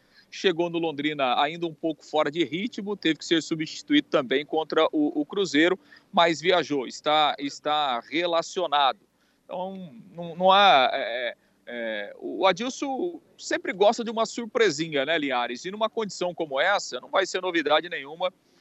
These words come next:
se daqui a pouco realmente o Adilson fizer, é, é, algumas mudanças pra partida de amanhã, pensando principalmente nesse desgaste, nessa questão física,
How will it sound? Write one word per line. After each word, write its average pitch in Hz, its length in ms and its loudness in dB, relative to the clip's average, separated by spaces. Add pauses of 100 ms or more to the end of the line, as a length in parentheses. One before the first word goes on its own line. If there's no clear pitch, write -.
(140)
se 156 220 -4
daqui 147 240 0
a 143 80 2
pouco 151 480 -4
realmente 143 460 -4
o 156 40 2
Adilson 131 380 -6
fizer, 131 560 2 (340)
é, 107 420 -2
é, - 40 -6
algumas 135 480 0
mudanças 156 640 0
pra 147 180 0
partida 139 460 0
de 147 60 0
amanhã, 143 400 -2
pensando 147 640 -4
principalmente 143 1120 -6 (320)
nesse 151 260 -2
desgaste, 135 600 0
nessa 139 260 -4
questão 151 400 -6
física, 151 720 0